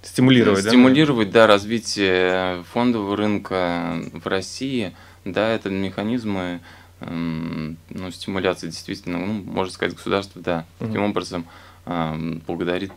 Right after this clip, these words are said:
Speaker 2: э, клиента, человека за то, что он, ам, вложил свои деньги.
Speaker 1: Мгм. А действительно ли это одна из причин для того, чтобы, м, стимулировать экономику? То есть, если деньги хранятся, человек ничего не покупает, ни акции, ни облигации,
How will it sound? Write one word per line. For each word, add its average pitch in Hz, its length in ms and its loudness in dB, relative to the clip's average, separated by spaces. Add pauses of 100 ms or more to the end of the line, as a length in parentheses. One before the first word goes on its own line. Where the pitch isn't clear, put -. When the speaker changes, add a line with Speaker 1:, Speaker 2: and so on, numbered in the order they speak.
(160)
Speaker 2:
э, 82 280 -6 (100)
клиента, 101 480 -6
человека 90 540 -6
за 80 120 -10
то, - 140 -12
что - 220 -12
он, 92 200 -6 (380)
ам, 82 600 -6 (340)
вложил 90 380 2
свои 90 260 -2
деньги. 87 420 -6
Speaker 1:
Мгм. 104 80 -12 (360)
А 107 420 2
действительно 156 500 0
ли 127 180 6
это 120 200 6
одна 123 440 6
из 120 100 4
причин 156 680 2
для 107 140 0
того, 117 240 4
чтобы, 113 640 4
м, 107 240 -6
стимулировать 127 680 6
экономику? 120 480 4
То 107 100 -2
есть, - 140 -2
если 127 200 2
деньги 123 280 6
хранятся, 113 520 6
человек 127 300 4
ничего 131 320 2
не 120 100 8
покупает, 113 500 4
ни 123 160 10
акции, 113 380 8
ни 113 100 6
облигации, 120 580 2